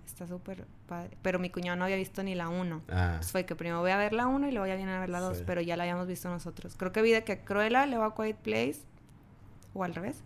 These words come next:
Speaker 1: y luego El Conjuro tres, y yo creo que es la última. Y la neta, bueno, no es mala, pero no, yo sé que ya hablaste de esto, creo, pero no da miedo.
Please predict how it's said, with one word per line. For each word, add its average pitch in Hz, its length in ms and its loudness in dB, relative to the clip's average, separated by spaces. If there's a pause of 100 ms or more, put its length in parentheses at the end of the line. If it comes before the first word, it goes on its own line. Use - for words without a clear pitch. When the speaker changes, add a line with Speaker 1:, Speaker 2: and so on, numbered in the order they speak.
Speaker 1:
y 196 120 4
luego 180 1080 2 (220)
El 185 120 -4
Conjuro 175 380 -4
tres, 170 360 -4
y 175 40 -4
yo 170 100 -4
creo 170 120 -6
que 185 80 -6
es 180 120 -6
la 185 80 -4
última. 165 300 -6 (320)
Y 196 80 2
la 185 140 6
neta, 196 360 2
bueno, 240 300 4 (180)
no 226 120 4
es 269 100 6
mala, 240 400 6 (1000)
pero 175 1400 4 (880)
no, 185 880 2
yo 185 160 0
sé 202 120 -2
que 220 120 -4
ya 220 80 4
hablaste 202 340 0
de 190 140 2
esto, 196 320 -6
creo, 180 320 -6 (840)
pero 190 200 6
no 185 100 4
da 180 120 4
miedo. 202 460 2